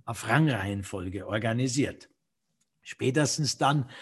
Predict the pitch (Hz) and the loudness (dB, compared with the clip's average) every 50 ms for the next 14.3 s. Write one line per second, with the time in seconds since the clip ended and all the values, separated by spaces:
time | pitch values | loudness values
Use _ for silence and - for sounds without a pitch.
0 | - - - _ - 151 165 156 165 165 160 151 135 139 160 165 160 147 151 147 | -18 -20 -12 _ 0 2 2 4 4 4 4 6 6 6 8 8 6 6 4 2
1 | 151 139 - 156 156 156 156 143 127 123 123 - 120 - - - - - 151 160 | 0 2 2 4 6 6 8 6 6 6 4 0 -2 -4 -6 -6 -2 2 4 6
2 | 165 156 156 - - - 147 131 117 120 135 147 151 135 139 123 - 143 127 - | 8 6 6 4 -4 -2 0 0 2 4 4 4 4 2 0 -2 -2 -2 -2 0
3 | - 131 127 131 135 139 151 165 165 - - 165 143 - 156 143 143 151 143 - | 2 2 4 4 4 4 4 2 0 0 -2 -2 -2 -2 -2 -2 -2 -2 -4 -6
4 | - - - - - - - 143 135 - 143 131 - - - - 143 160 175 180 | -10 -18 -20 -20 -20 -8 -4 -2 -2 0 0 0 -2 -2 0 2 6 8 8 8
5 | 170 - - - 160 147 131 127 135 139 143 139 120 - 139 127 - - - - | 6 4 2 -2 2 2 4 4 4 2 2 0 -2 -2 -2 -4 -6 -8 -12 -14
6 | - - - - 156 156 156 160 135 - - - 156 180 - - - 185 175 165 | -10 -2 2 4 4 6 6 4 2 2 2 4 4 4 4 2 0 0 2 2
7 | 160 156 151 147 139 - - - 196 196 - - - - 160 156 - - - 151 | 2 2 2 0 0 2 2 4 4 4 4 4 4 4 2 2 2 0 -2 -2
8 | - 143 151 165 180 170 175 160 156 151 143 147 139 160 156 156 - - - - | 0 2 2 2 2 2 0 0 2 2 0 2 4 4 4 4 2 -4 -14 -14
9 | - - - - - - _ 160 156 143 165 160 - - - 151 143 127 - - | -12 -12 -12 -12 -14 -6 _ 2 2 4 4 2 0 0 -2 -2 -2 0 0 2
10 | 160 156 143 - - 165 165 165 165 165 165 156 143 - - 185 190 190 - 180 | 2 2 2 2 2 4 8 8 8 8 8 6 4 4 6 6 8 8 8 6
11 | 156 151 156 160 170 170 - 156 - - 160 151 156 156 151 - 156 156 156 147 | 6 6 6 4 4 4 2 0 2 2 2 2 2 0 0 2 2 4 4 4
12 | 151 143 147 139 131 117 143 123 - 147 143 156 160 143 127 107 - - - - | 2 2 2 2 0 2 0 2 4 4 4 4 4 4 2 2 0 -4 -4 0
13 | - 143 156 156 - 180 156 160 165 160 - - 170 175 165 - - - - 175 | 2 2 4 4 4 2 2 2 2 0 0 0 0 0 -2 -4 -4 -2 0 0
14 | 180 - - - - - | 0 0 -2 -6 -10 -14